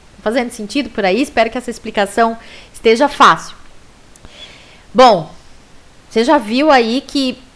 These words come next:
fa-, constituir uma reserva financeira pode dar aí alguns problemas, né? Digamos assim,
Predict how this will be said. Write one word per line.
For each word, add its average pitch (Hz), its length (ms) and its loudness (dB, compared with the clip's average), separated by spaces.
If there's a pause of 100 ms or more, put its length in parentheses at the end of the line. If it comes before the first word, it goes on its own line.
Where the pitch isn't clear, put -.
(240)
fa-, - 200 0
constituir 247 640 -4
uma 311 120 0
reserva 226 360 -2
financeira 220 420 -6
pode 226 320 -2
dar 202 720 2
aí 175 380 -6
alguns 180 680 -6 (240)
problemas, 202 840 2
né? 190 200 0
Digamos 190 380 -8
assim, 214 340 -6